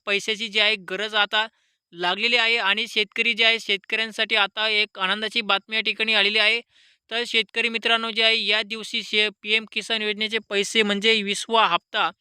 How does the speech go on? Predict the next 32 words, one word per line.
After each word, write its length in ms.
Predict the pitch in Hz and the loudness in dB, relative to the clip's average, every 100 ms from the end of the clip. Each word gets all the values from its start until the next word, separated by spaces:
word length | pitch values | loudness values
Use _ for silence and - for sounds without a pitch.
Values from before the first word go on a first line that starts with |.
| _ _ _ | _ _ _
तुमच्या 300 | 196 214 233 - | -8 0 0 0
खात्यामध्ये 480 | 190 220 220 214 | -4 -4 -8 -2
आता 300 | 208 196 220 | 0 0 -4
जमा 420 | 220 175 190 208 208 | -6 -2 -2 2 2
होणार 200 | 208 208 | 4 4
आहे. 260 | 196 156 - _ _ _ _ - | 4 2 -4 _ _ _ _ -4
तर 140 | 220 208 | -4 -2
पीएम 220 | 233 240 220 | -2 -2 -4
किसान 280 | 226 247 226 | -6 -4 -2
योजनेचा 440 | 226 226 220 233 | -2 -4 0 0
वीसवा 420 | 214 202 - 214 | 0 -4 2 2
हप्ता 240 | 190 - 220 | 2 0 -6
लवकरच 500 | 208 202 226 226 - | -4 -4 -8 -6 -2
शेतकऱ्यांना 520 | 208 - 214 214 220 | -2 -2 -2 0 0
मिळणार 380 | 202 196 220 214 | 2 4 4 4
असल्याची 420 | 202 208 208 226 | 2 -2 -4 -4
माहिती 320 | 202 196 226 | -2 -2 0
या 80 | 214 | 0
ठिकाणी 380 | 208 202 214 214 | -2 -6 -6 -2
देण्यात 320 | 190 202 208 | 0 0 2
आलेली 240 | 202 214 | 2 4
आहे 220 | 214 208 | 4 4
आणि 500 | 214 214 - 180 214 | 0 -4 -8 -4 0
यापूर्वी 560 | 208 214 - 214 220 214 | 2 0 -2 -8 -4 -4
एकोणीसवा 480 | 190 208 202 226 190 | -4 -6 -6 2 2
हप्ता 260 | 170 220 | 2 -4
जे 100 | 208 | 0
आहे, 140 | 214 214 | 2 2
शेतकऱ्यांना 600 | - 185 - 208 208 202 | -2 -6 -4 -4 2 2
आतापर्यंत 560 | 185 208 - 202 202 226 | 2 -4 -8 -10 -6 -8
मिळालेले 460 | 214 196 196 202 | -4 0 2 4
आहेत. 200 | 190 160 | 2 2